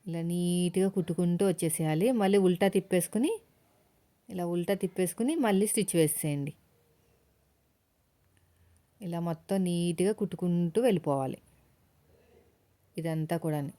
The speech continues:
ఇలా మొత్తం కూడా. మళ్ళీ ఫస్ట్ నుంచి లాస్ట్ వరకు ఇంకొక స్టిచ్.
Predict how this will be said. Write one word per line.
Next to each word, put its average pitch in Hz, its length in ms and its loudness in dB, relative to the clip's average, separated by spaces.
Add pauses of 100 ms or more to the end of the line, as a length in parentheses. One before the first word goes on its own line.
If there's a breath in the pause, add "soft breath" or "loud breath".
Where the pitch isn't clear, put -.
(2500)
ఇలా 156 160 -4
మొత్తం 156 420 -6
కూడా. 151 200 -4 (1700)
మళ్ళీ 190 180 -2
ఫస్ట్ 190 280 -2
నుంచి 196 180 0
లాస్ట్ 170 320 2
వరకు 180 280 0
ఇంకొక 208 320 2
స్టిచ్. - 360 -4